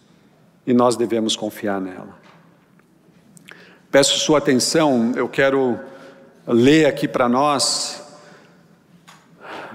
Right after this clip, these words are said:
um texto da Ruth Manuz. A Ruth Manuz é uma advogada que escreve muito bem,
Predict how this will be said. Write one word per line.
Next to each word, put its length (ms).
um 240
texto 600
da 200
Ruth 340
Manuz. 880
A 120
Ruth 360
Manuz 380
é 60
uma 120
advogada 720
que 80
escreve 400
muito 480
bem, 380